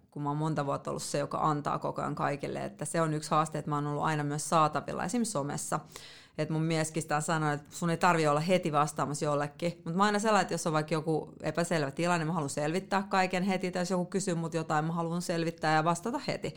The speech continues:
Niin se on sellainen energiasyöppö, mihin mun pitää pystyä niinku jatkossa enemmän, että mä en aina ole saatavilla, koska tietenkin just tässä suoramyynnistä on tiimityötä, mulla on monta sata ihmistä sieltä, jotka saattaa halua multa tietoa,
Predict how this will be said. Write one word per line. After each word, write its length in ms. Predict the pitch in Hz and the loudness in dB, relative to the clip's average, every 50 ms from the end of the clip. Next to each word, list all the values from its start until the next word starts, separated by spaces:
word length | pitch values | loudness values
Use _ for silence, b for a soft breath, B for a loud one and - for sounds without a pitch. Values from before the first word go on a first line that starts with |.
| B B B B B B B | B B B B B B B
Niin 80 | - 151 | -6 -4
se 200 | - - 220 233 | 0 2 4 4
on 100 | 214 185 | 4 4
sellainen 340 | 175 156 143 147 147 147 143 | 2 2 2 2 2 0 0
energiasyöppö, 760 | 156 160 160 156 151 135 - 147 - 160 147 - - - 151 | 0 0 0 0 -2 -2 -4 -4 -2 -4 -4 -4 -4 -6 -4
mihin 220 | 147 156 160 156 | -2 0 0 0
mun 320 | 156 160 170 180 185 175 | 0 2 2 2 2 2
pitää 380 | 151 160 151 - - - - - - - _ - | 2 -2 -2 -2 -2 -2 -2 -4 -10 -20 _ -8
pystyä 380 | 151 147 143 - - 147 139 | -6 -6 -6 -6 -6 -6 -6
niinku 260 | 139 139 151 147 143 | -4 -6 -6 -6 -4
jatkossa 460 | 143 143 147 - - 151 - - 151 156 | -2 -2 -2 -4 -6 -10 -8 -6 -4 -4
enemmän, 380 | 151 156 147 139 135 - - - - - _ - | -4 -2 -2 -4 -4 -6 -8 -12 -20 -20 _ -10
että 200 | - 151 - 170 | -10 -6 -2 0
mä 220 | 160 165 165 - - - - - - _ - | 2 2 0 0 -4 -12 -20 -20 -20 _ -4
en 160 | - 170 208 | -4 -2 0
aina 320 | 240 233 214 190 165 143 | 2 2 2 2 2 2
ole 140 | 143 147 151 | 2 0 0
saatavilla, 720 | 156 - - 214 208 196 190 175 160 165 160 156 160 160 156 B B B B B B B B | -2 0 2 4 4 4 2 2 0 0 0 2 2 0 0 B B B B B B B B
koska 240 | - 160 - - 170 | -6 -4 -2 -2 0
tietenkin 340 | - 175 165 165 156 160 160 | 2 2 2 2 2 0 0
just 120 | 156 - | 0 0
tässä 160 | 165 156 - | -4 -4 2
suoramyynnistä 540 | 196 185 175 165 151 151 147 147 147 - 143 | 4 6 6 6 4 2 0 -2 -2 -4 -6
on 100 | 139 143 | -6 -2
tiimityötä, 640 | - 202 190 170 160 156 156 165 151 147 143 147 | 0 2 2 2 2 0 0 2 2 2 2 0
mulla 200 | 143 147 147 147 | -2 -2 -2 -2
on 60 | 143 147 | -2 0
monta 220 | 156 165 165 - | 0 -2 -2 -4
sata 160 | - - 147 | -2 -2 0
ihmistä 340 | 151 156 160 151 156 - - | 0 2 0 -2 -4 -4 -2
sieltä, 260 | - 160 151 143 143 | 0 2 2 2 0
jotka 220 | 147 147 - - 147 | -2 -4 -6 -4 -4
saattaa 540 | 151 143 143 - - 147 143 151 - 131 - _ _ - | -4 -4 -4 -2 -2 0 0 0 0 -4 -10 _ _ -10
halua 240 | 165 156 151 151 151 | -4 -2 0 0 0
multa 240 | 165 170 165 165 170 | 0 0 0 -2 -4
tietoa, 520 | - 165 156 147 147 151 - 185 190 196 | -4 -2 0 0 0 0 2 2 2 2